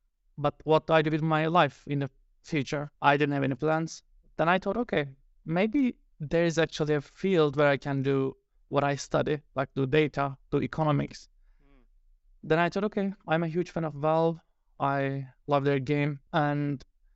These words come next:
Speaker 1: back then, Valve was already experimenting with, um, some, um,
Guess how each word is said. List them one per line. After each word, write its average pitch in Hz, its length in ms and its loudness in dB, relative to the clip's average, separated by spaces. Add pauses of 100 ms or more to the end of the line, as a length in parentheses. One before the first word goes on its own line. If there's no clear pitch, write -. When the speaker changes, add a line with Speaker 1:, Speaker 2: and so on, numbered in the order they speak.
(420)
Speaker 1:
back 160 280 -2
then, 180 260 2
Valve 160 280 4
was 151 200 4
already 151 360 2
experimenting 143 680 -2
with, 131 340 -6 (100)
um, 135 380 0
some, 139 400 -4 (200)
um, 131 640 -2